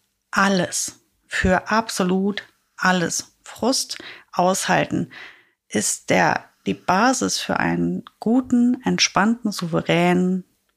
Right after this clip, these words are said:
coolen Hund. Das ist der Rüde, der an einer gut riechenden Hündin vorbeigeht, sich interessiert und dann aber es akzeptieren kann, dass er dann nicht drauf darf. Das ist ein Hund,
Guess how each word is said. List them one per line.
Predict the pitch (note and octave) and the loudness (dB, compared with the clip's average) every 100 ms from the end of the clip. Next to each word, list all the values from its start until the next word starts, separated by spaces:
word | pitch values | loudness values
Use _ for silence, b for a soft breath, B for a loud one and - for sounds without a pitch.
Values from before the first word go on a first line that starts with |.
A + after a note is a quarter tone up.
| - | -16
coolen | - G3 F#3 F3+ E3+ | -2 2 2 2 0
Hund. | E3 D3+ - - _ _ _ _ _ _ _ _ _ _ _ | 2 2 0 -12 _ _ _ _ _ _ _ _ _ _ _
Das | - G3 | -4 -2
ist | - - | -2 -2
der | F#3+ F3 D#3+ | 0 0 2
Rüde, | F3+ F#3 A3+ D4 B B B B B | 2 4 4 2 B B B B B
der | - B3+ | 2 4
an | A#3 | 4
einer | A3 G#3+ G3+ | 2 4 2
gut | B3+ C4 | 2 0
riechenden | A3+ A3+ G3 F3 D#3+ | 0 0 2 2 4
Hündin | G#3+ C4+ D4+ | 6 8 8
vorbeigeht, | D#4 C#4+ C4+ C4 C4+ C4 C4+ D#4 - - | 6 4 4 4 4 4 4 2 -4 -4
sich | G3+ G3 | 0 2
interessiert | - F#3+ F3+ - - B3 D4 D4+ - _ _ _ | 2 0 0 0 2 4 4 0 -14 _ _ _
und | - F3+ | 0 2
dann | E3+ G#3 | 2 2
aber | A#3+ G#3+ G#3 G3+ | 4 4 4 2
es | - - | 0 -2
akzeptieren | F#3 - - - - G#3+ G#3+ A3 | -4 -4 -4 -6 -2 0 2 2
kann, | A3+ G3+ G3+ | 0 0 0
dass | G3+ F3 | 0 0
er | D#3+ | 0
dann | D#3 D3+ | 0 2
nicht | D#3+ F#3 - | 2 0 -4
drauf | - D3+ E3+ | -2 -2 -2
darf. | - - - - - _ _ _ _ _ _ _ _ _ _ _ _ - | -4 -4 -6 -18 -20 _ _ _ _ _ _ _ _ _ _ _ _ -2
Das | G3+ A3+ | 0 2
ist | B3+ | 2
ein | G3+ F#3 | 2 2
Hund, | G3 A#3+ E4 - | 4 6 4 2